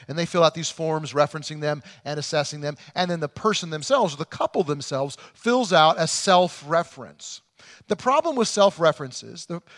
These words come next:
problem with self-assessment, which you may know from experience, is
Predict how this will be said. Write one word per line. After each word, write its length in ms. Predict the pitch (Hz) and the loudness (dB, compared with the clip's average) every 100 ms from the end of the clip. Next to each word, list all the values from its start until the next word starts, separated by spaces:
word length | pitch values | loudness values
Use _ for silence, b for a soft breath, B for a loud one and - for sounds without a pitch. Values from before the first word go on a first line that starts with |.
| B | B
problem 260 | 208 220 | 2 4
with 120 | 170 - | 0 -2
self-assessment, 880 | - 220 190 170 196 190 - 139 | 2 2 2 -2 0 0 -4 -12
which 200 | 147 131 | -12 -10
you 140 | 175 277 | -6 -2
may 180 | 175 139 | -2 -2
know 220 | 117 123 | -8 -12
from 160 | 143 | -12
experience, 460 | 123 - 110 123 117 | -14 -14 -14 -16 -12
is 220 | 143 135 | -12 -12